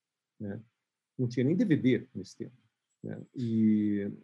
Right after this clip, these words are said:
então, era uma fita mesmo debaixo do braço que chegava e você conseguia assistir aquilo, né? Tinha todos os problemas de sistemas, né? Porque você tinha pau, secan, M P S C, et cetera, et cetera. É, e todas as coisas. E a gente fez isso com muito, muito amor.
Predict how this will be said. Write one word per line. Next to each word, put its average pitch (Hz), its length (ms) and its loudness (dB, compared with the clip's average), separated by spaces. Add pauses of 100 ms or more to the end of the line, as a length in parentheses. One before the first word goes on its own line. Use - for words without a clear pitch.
(360)
então, 123 600 0
era 107 120 0
uma 160 120 -2
fita 160 340 -2
mesmo 117 260 0
debaixo 107 320 -4
do 160 40 -8
braço 120 280 -2
que - 60 -20
chegava 127 420 -2
e 185 40 -6
você 180 260 -4
conseguia 131 460 -6 (320)
assistir - 420 -6
aquilo, 123 280 0
né? 104 80 2
Tinha 147 180 -2
todos 160 220 0
os - 40 -16
problemas 135 280 0
de 117 100 -8
sistemas, 131 600 -2
né? 120 120 -2
Porque 117 200 -10
você - 140 -14
tinha 110 320 -10
pau, 127 240 -2
secan, 123 500 -4
M 101 160 -4
P 120 120 -8
S - 240 -12
C, 123 280 -4 (360)
et 110 120 -12
cetera, 117 360 -8
et 110 100 -18
cetera. 113 320 -8 (460)
É, 117 300 0
e 131 100 -4
todas 123 240 -4
as - 120 -4
coisas. 110 420 -2
E 151 60 -2
a - 20 -2
gente 202 300 -4
fez 185 320 0
isso 180 200 -6
com 214 60 -6
muito, 175 380 0
muito 190 400 0
amor. 143 420 4